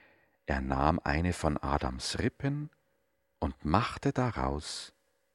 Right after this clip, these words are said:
die Frau. Als Adam sie sah, sagte er: „Sie ist wie ich. Frau soll sie heißen, denn sie ist von mir genommen.“ Der Mann und die Frau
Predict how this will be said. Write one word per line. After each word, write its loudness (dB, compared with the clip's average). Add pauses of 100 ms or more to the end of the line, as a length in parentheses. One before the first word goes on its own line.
(220)
die -2
Frau. -8 (1600)
Als 4
Adam 8
sie 0
sah, 4
sagte 4
er: 6 (580)
„Sie -2
ist -2
wie 6
ich. -8 (880)
Frau 6
soll 6
sie 2
heißen, 0 (340)
denn 0
sie 4
ist 4
von 4
mir 4
genommen.“ 0 (1500)
Der 2
Mann 4
und 0
die -6
Frau 4